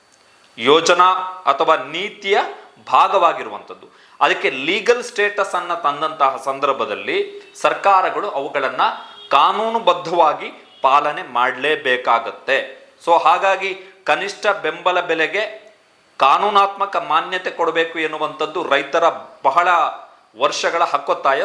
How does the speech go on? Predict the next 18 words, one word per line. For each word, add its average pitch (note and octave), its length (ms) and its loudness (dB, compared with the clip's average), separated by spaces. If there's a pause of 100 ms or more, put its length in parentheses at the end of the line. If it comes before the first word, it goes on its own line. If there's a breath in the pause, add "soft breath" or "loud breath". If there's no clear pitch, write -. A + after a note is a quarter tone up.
So E3+ 240 2 (440 loud breath)
ಸ್ವಾಮಿನಾಥನ್ G3+ 960 0
ಆಯೋಗದ F3 500 0
ವರದಿಯ D#3 600 -2
ಸೂತ್ರ - 380 -6
ಏನಿದೆ, B2 640 -4 (180)
ಆ B2+ 100 6
ಸೂತ್ರದ G3+ 560 -2
ಅಡಿಯಲ್ಲೇ C3 380 -2
ಕನಿಷ್ಠ E3 480 -6
ಬೆಂಬಲ D#3+ 500 0
ಬೆಲೆಗೆ B2+ 720 -4 (340)
ನಿಗದಿ D3 300 2
ಮಾಡಿ, C#3 680 -2
ಅದಕ್ಕೆ D3+ 720 -2
ಲೀಗಲ್ G#3 480 2
ಸ್ಟೇಟಸ್ - 480 -4
ಅನ್ನ, F#2 160 -14